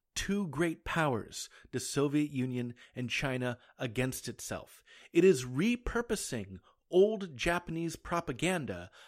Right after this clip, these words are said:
about how exceptional they are as a nation for its own purposes. And it is cultivating an ideology that will exist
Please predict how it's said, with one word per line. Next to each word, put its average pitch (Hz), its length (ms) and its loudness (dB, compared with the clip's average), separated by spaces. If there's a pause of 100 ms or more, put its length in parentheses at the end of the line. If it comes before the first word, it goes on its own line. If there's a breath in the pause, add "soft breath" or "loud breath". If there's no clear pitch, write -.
(120)
about 165 240 6
how 185 280 2
exceptional 127 880 -4
they 135 260 0
are 139 260 -2
as 127 140 0
a 123 40 -2
nation 170 540 -2 (420 loud breath)
for 180 280 0
its 165 280 0
own 180 280 2
purposes. - 840 -6 (760 soft breath)
And 147 520 2
it 139 120 -4
is 143 160 -2
cultivating 185 720 0
an 127 100 -2
ideology 127 1040 0 (360 soft breath)
that 127 140 -2
will 135 220 2
exist 120 720 0